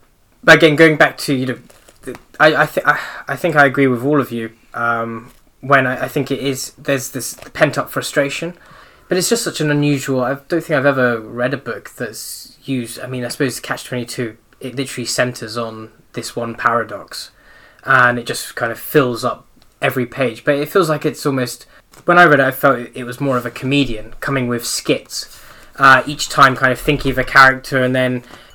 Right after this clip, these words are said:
enlarging that character and then filling it with more. I mean, the, the, to s-, to touch on, upon this book,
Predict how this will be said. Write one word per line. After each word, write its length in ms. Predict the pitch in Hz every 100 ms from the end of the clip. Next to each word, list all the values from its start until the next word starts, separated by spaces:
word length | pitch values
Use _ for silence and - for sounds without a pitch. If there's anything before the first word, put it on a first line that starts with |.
| -
enlarging 520 | 135 143 143 139 139
that 160 | 131
character 440 | - 135 131 131 135
and 80 | 127
then 100 | 127
filling 280 | - 143 135
it 100 | 127
with 180 | 123
more. 440 | 131 143 143 135 127
I 40 |
mean, 160 | 160 170
the, 120 | 170 - 151
the, 120 | 147 - _ _ _ _ _ _ -
to 80 |
s-, 240 | 160 - - _
to 100 | -
touch 240 | - 196 196
on, 100 | 139
upon 200 | - 127
this 100 | 123
book, 320 | - 123 -